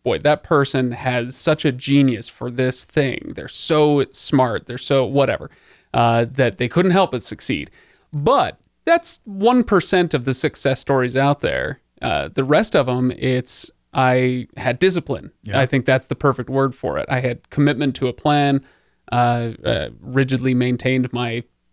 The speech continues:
Speaker 1: my schedule, my, you know, whatever. Uh, so it's, uh, what, the, the old saw about, you know, ninety percent per-, uh, perspiration <laughs> and ten percent inspiration or
Speaker 2: Yeah,
Speaker 1: whatever.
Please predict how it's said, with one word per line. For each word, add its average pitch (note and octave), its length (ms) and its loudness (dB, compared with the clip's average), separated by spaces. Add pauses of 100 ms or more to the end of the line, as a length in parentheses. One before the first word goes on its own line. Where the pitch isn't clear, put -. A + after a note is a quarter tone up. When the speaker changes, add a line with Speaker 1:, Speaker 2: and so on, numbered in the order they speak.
Speaker 1:
my A#2+ 80 -4
schedule, C3+ 800 2
my, B2 200 0
you A#2+ 460 -2
know, G2 100 -2
whatever. B2 380 -2
Uh, A2+ 240 0
so E3 200 4
it's, - 300 0
uh, C3 340 4
what, C#3+ 440 0
the, C3 160 2
the C3+ 120 0
old D3+ 340 2
saw D#3+ 480 2
about, C3+ 400 2 (560)
you - 140 -16
know, D#2+ 100 -16
ninety D3 380 0
percent D3 420 0 (1040)
per-, F3+ 260 0
uh, B2+ 260 4
perspiration F#3 720 2 (200)
<laughs> - 200 -10 (340)
and D3+ 420 4
ten F#3 220 0
percent E3 320 0
inspiration F3+ 640 2
or C3+ 160 4
Speaker 2:
Yeah, B2 280 6
Speaker 1:
whatever. C3 340 2